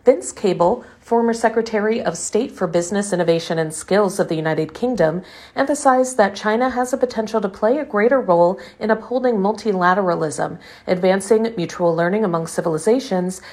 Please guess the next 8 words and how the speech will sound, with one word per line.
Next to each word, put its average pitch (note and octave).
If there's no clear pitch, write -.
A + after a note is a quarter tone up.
and C4
spearheading C4
reforms G3
in A3+
the B3
global F3
governance E3
system. F3